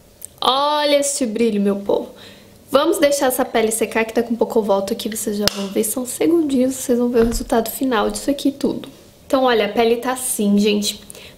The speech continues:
Pra quem não gosta desse super iluminadão aqui, gente, que eu amo, mas se você não gosta, se você tá começando agora a usar iluminador, a gente se estranha mesmo. No início eu também não gostava. Você pode fazer o seguinte, você aplica primeiro o iluminador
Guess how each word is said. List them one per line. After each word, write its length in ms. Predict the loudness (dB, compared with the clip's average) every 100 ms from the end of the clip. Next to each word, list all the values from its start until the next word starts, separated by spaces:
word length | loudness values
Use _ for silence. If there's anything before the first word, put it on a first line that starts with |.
| -2
Pra 80 | 0
quem 160 | 2
não 220 | 0 2 2
gosta 480 | 2 0 -4 -6
desse 320 | -2 -2 -2 -4
super 960 | -4 -2 -2 2 4 4 2 2 2
iluminadão 720 | 4 0 0 0 2 2 2 0
aqui, 380 | -2 -4 -2
gente, 340 | 0 0 -2 -8 -10
que 180 | -8 -6 -2
eu 180 | 2 4
amo, 300 | 4 2 -2
mas 160 | -4
se 140 | -4 -2
você 240 | -2 -2
não 180 | -2 2
gosta, 420 | 2 2 0 -4
se 80 | -6
você 220 | -8 -4
tá 80 | -4
começando 440 | -2 -2 -2 -2
agora 300 | 0 2 2
a 40 | 2
usar 160 | 0
iluminador, 500 | 0 0 -2 -2 0
a 80 | 0
gente 240 | 0 -2
se 140 | -4 -4
estranha 360 | -2 0 2
mesmo. 460 | 2 2 2 0 -4
No 80 | -4
início 320 | -2 -2 -4
eu 60 | -4
também 180 | -2
não 120 | 0 2
gostava. 460 | 0 0 -4 -4 -10 -18 -18 -18 -20 -20 -20 -14 0
Você 340 | 2 4 2
pode 360 | 2 2 2 0
fazer 260 | 0 4
o 60 | 2
seguinte, 480 | 2 0 0 -2 -4
você 260 | -2 0
aplica 480 | 0 0 -2 -2 -6
primeiro 540 | -6 -2 4 4 6 4
o 40 |
iluminador 720 | 2 4 4 4 4 4 4